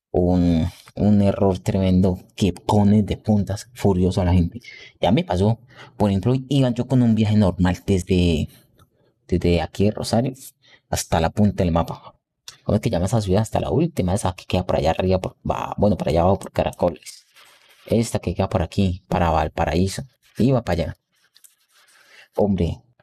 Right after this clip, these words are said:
yo llegando a Caracoles, ¡pum! Se sale fuego. Y joder, que me toca volver a hacer toda la ruta de nuevo. Ay, semejante raya me iba.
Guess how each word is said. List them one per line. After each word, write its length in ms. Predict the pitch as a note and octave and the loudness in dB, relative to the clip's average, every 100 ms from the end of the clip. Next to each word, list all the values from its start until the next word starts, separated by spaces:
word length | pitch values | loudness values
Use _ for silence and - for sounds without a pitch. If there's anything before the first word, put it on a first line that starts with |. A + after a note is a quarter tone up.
| _ - - _ | _ -20 -20 _
yo 220 | - F2+ | -2 0
llegando 480 | F2+ G2 G2+ G2+ G2 | 2 2 4 4 2
a 60 | F#2+ | 0
Caracoles, 800 | - - - G3+ F#3+ - - _ _ _ _ _ _ | -4 -4 -2 0 0 -2 -8 _ _ _ _ _ _
¡pum! 400 | G#3 C4+ C#4 F2 - _ _ _ _ | 0 0 0 -2 -8 _ _ _ _
Se 420 | _ - - - | _ -10 -6 -4
sale 360 | - - E2+ F2+ | -4 -2 0 0
fuego. 260 | F2+ F2 F#2 - _ _ _ - - | 0 0 -2 -14 _ _ _ -20 -6
Y 80 | - | -6
joder, 500 | - G3+ F#3+ F#3+ - | -4 -2 2 0 -2
que 120 | - | -2
me 100 | G2+ | 0
toca 280 | F#2 F2+ G2+ | 0 -2 0
volver 280 | F#2+ F2+ F2+ | 2 2 2
a 40 | |
hacer 160 | F#2 - | 0 -2
toda 160 | - | -2
la 120 | F2 E2+ | 0 0
ruta 320 | F2+ - F3+ | -2 -2 0
de 40 | |
nuevo. 180 | E3+ F2 - - - _ _ | 0 -2 -6 -20 -20 _ _
Ay, 360 | - - - - | -10 -6 -6 -6
semejante 640 | - F#2 F#2 F2 E2 F2+ | 0 2 2 0 0 0
raya 320 | E2+ D#2+ D2+ | 2 0 -2
me 100 | C2+ | -4
iba. 220 | - - | -8 -12